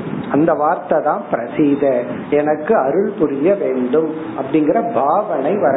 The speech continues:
வேண்டும். இந்த தண்டத்திலையும் சொல்வார்கள், கடைசியா இந்த உடல் பகவான் இடத்துல நமஸ்காரம் பண்ணும் போது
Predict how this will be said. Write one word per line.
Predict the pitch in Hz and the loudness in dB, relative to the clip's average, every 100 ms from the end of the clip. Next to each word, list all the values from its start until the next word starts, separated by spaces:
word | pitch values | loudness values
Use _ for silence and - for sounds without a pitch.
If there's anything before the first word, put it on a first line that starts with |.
| 139 | 0
வேண்டும். | 127 123 - 175 254 - - - - - - | 0 -2 0 0 -2 -6 -8 -6 -6 -8 -4
இந்த | 160 160 | 0 0
தண்டத்திலையும் | 160 165 208 226 214 180 175 185 - | 0 -2 2 2 2 0 2 0 0
சொல்வார்கள், | - 160 165 160 147 151 180 - - - - - | 0 0 2 0 0 -2 -2 -2 -6 -8 -8 -6
கடைசியா | - 151 185 202 220 208 214 208 170 - - - - - | -2 0 0 0 -2 2 4 4 2 -2 -10 -12 -14 -6
இந்த | 151 147 | 0 2
உடல் | 156 170 208 233 - - - - | 2 2 2 -2 -6 -10 -12 -4
பகவான் | 147 151 180 190 190 185 | 0 2 2 2 0 0
இடத்துல | 165 165 - 165 | -2 -2 -2 -2
நமஸ்காரம் | 143 147 185 - 185 170 165 | 0 0 0 0 0 0 0
பண்ணும் | 156 156 143 | 0 0 2
போது | 139 143 | 2 4